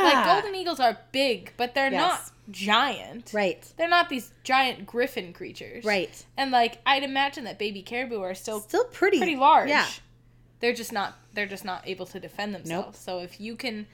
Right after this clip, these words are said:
Speaker 1: if you can get 'em just far enough away
Speaker 2: Yeah.
Speaker 1: that their parents go, "Well, lost cause."
Speaker 2: Yeah.
Speaker 1: Then you <laughs>
Speaker 2: Well, and apparently there's, um, there's quite a divide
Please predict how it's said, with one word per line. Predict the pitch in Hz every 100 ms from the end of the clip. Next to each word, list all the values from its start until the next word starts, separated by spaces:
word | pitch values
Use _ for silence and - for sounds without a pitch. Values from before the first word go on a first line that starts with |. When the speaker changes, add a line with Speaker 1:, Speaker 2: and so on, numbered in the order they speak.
| - - -
Speaker 1:
if | 208
you | 247
can | 254
get | 240
'em | 226 202
just | 226 220
far | - 233 226
enough | 220 208
away | 196 202 147 139
Speaker 2:
Yeah. | 180
Speaker 1:
that | 208 202
their | 196
parents | 208 196 -
go, | 190
"Well, | 175 208 254
lost | 233 226 -
cause." | 262 220 185 -
Speaker 2:
Yeah. | 208 190 143
Speaker 1:
Then | 294 294
you | 302 - -
<laughs> | -
Speaker 2:
Well, | 226 247
and | 269 269
apparently | - 285 320 415 220 214
there's, | 202 202 196 -
um, | 202 175 147 110
there's | 214 202
quite | - 214 190
a | 208
divide | 202 190 165 160 156 160